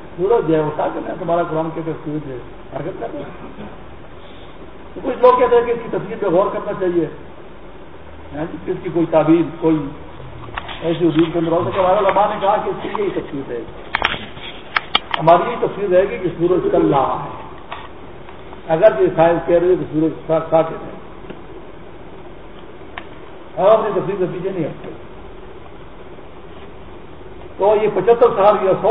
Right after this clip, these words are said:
سال یہ نظریہ چلا ہے سورج کے ساکن ہونے کا۔ شیل ہے دوسرا سائنسدان ہے، اس نے فلکیاتی حرکتوں کو کرتے کرتے اس سے بڑی اس بات کو پایا کہ سورج اپنے نظام شمسی کو لیے ہوئے، یہ،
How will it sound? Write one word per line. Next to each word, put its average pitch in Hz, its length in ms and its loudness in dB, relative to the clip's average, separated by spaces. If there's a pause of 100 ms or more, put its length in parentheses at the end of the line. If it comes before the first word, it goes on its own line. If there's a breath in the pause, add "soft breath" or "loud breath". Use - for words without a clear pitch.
(120)
سال 180 140 6
یہ 180 100 4
نظریہ 160 320 4
چلا 170 200 6
ہے 165 80 4 (100)
سورج 170 180 4
کے 156 100 -4
ساکن 151 220 0
ہونے 165 160 0
کا۔ 185 60 0 (120)
شیل 220 160 6
ہے 220 80 6
دوسرا 185 280 0
سائنسدان 147 420 2
ہے، - 200 -10 (1800)
اس 233 260 6
نے 196 180 2 (100)
فلکیاتی 180 540 4
حرکتوں 165 420 2
کو 175 100 4
کرتے 170 320 0
کرتے 170 260 -2
اس 160 100 0
سے 170 100 -2
بڑی 156 240 -2
اس 117 160 -6
بات 151 220 2
کو 120 120 -4
پایا 156 340 2 (720)
کہ - 80 -6 (140)
سورج 202 380 4
اپنے 185 220 2
نظام 160 400 4
شمسی 151 300 -4
کو 160 80 0
لیے 165 280 2
ہوئے، 160 440 4 (1040)
یہ، 208 300 4